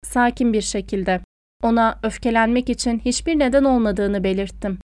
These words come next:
Nazik tavrımı fark edince sadece kurallara uyduğumu anlayarak sakinleşti. Bölüm üç. Anneme daha fazla şefkat göstermek.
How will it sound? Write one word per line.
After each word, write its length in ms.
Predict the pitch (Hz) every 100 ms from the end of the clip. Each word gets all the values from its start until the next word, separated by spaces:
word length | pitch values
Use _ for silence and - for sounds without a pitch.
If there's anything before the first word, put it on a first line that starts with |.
| _ _ _ _ _ _ _ _ -
Nazik 380 | 269 285 339
tavrımı 400 | - 302 285 302
fark 340 | 311 294 285 294
edince 460 | 269 269 233 185 185 _ _ -
sadece 540 | - 254 240 247 247
kurallara 500 | - 240 233 233 240
uyduğumu 440 | 240 240 220 240 233
anlayarak 580 | 220 233 226 208 220 -
sakinleşti. 880 | - 214 214 208 208 202 - 202 190 _ _ _ _ _ _ _ _ _
Bölüm 480 | 233 302 294 294 262
üç. 420 | 262 202 - - - _ _ _ _ _ _ _ _ _ -
Anneme 500 | 220 226 220 226 220
daha 200 | 214 240
fazla 340 | 233 202 196
şefkat 460 | 190 202 190 202 196
göstermek. 680 | 202 190 208 190 190 190